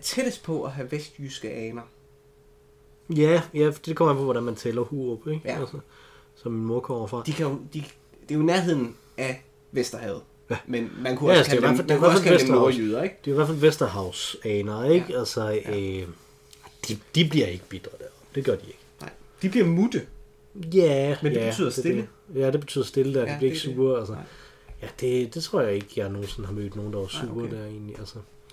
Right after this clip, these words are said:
Speaker 2: Øh, men det er selvfølgelig noget at sige, ikke? Altså, fordi nu er der den der, lige for tiden, den der, øh, Candice-film
Speaker 1: Mm.
Speaker 2: med, med, med Johnny Hansen, og jeg tror, han er virkelig bitter.
Speaker 1: Okay.
Speaker 2: Øh, så vidt jeg kan forstå, ikke? Altså,
Speaker 1: Ja, okay.
Speaker 2: øh,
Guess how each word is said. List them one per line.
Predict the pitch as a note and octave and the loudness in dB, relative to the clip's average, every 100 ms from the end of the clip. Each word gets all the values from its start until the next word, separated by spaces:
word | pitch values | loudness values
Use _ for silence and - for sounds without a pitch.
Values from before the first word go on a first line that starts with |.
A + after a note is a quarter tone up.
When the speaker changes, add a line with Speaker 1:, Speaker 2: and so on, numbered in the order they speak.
| - - - - - - | -20 -20 -20 -20 -20 -10
Speaker 2:
Øh, | A#2+ G#2 G2+ G2+ G2+ G2+ | -4 -2 0 -2 -4 -6
men | G2+ | -6
det | |
er | G#2+ | -8
selvfølgelig | - C3+ C3+ | -4 0 4
noget | C#3 | 6
at | C#3 | 4
sige, | - D3+ E3 | 2 4 6
ikke? | E3 | 6
Altså, | C#3+ | 4
fordi | - | 2
nu | C3 | 0
er | B2+ | 2
der | B2+ | 2
den | B2+ | 2
der, | A#2 | 2
lige | A#2 A#2 | -2 -6
for | |
tiden, | A#2+ - C3 A2 | -10 -2 0 0
den | G2+ F#2+ | -4 -4
der, | F#2+ F2+ | -4 -6
øh, | F2 F2+ | -6 -8
Candice-film | F2+ A2 A#2 B2+ - B2 G#2 - - - | -8 -8 -8 -8 -8 -10 -10 -16 -20 -14
Speaker 1:
Mm. | F#3 | -8
Speaker 2:
med, | G3+ D#3+ B2 A2 G#2+ G#2 | -4 -4 -2 -2 0 -2
med, | A2+ G#2 F#2+ | -4 -10 -10
med | - A2 G2+ - | -10 -8 -8 -6
Johnny | G2+ | -6
Hansen, | F#2+ A#2 - A2 | -6 -10 -12 -14
og | F#2+ | -14
jeg | - | -12
tror, | - A#2 - - - | -10 -12 -14 -18 -18
han | - - F3+ D#3+ | -14 -10 -8 -8
er | A#2 | -12
virkelig | G2 F2+ - | -10 -10 -10
bitter. | F#2+ G#2 - _ - | -16 -16 -18 _ -10
Speaker 1:
Okay. | F3+ G3+ B2 - - | -8 -8 -10 -14 -6
Speaker 2:
Øh, | A2 G2+ G2 F#2+ | -4 -2 -4 -6
så | - | -8
vidt | G2 | -12
jeg | G2+ - - | -12 -14 -8
kan | - | -6
forstå, | G2 F#2+ A#2 A2 | -6 -10 -10 -4
ikke? | C#3+ F#3+ | -4 -4
Altså, | C#3 G2 G#2 - _ _ - | -8 -8 -10 -14 _ _ -16
Speaker 1:
Ja, | |
okay. | D3 B2+ - - A#2+ | -14 -14 -16 -20 -12
Speaker 2:
øh, | G#2+ F#2+ F#2 F#2 | -8 -6 -8 -10